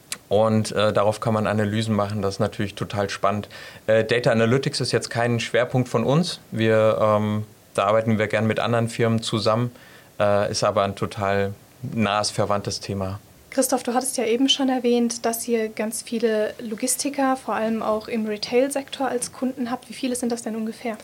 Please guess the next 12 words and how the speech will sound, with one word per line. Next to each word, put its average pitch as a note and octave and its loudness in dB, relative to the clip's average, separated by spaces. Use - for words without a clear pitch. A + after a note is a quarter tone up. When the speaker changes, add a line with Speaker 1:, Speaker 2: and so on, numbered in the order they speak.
Speaker 1:
Ungefähr B2 2
ein A2+ 2
Drittel C#3+ 0
unserer A#2+ 2
Kunden C#3+ 0
sind C3+ 4
aus B2+ 2
dem, B2 6
äh, A2+ 4
Logistik- A2 0
und A#2 2
Retail-Bereich. D3 2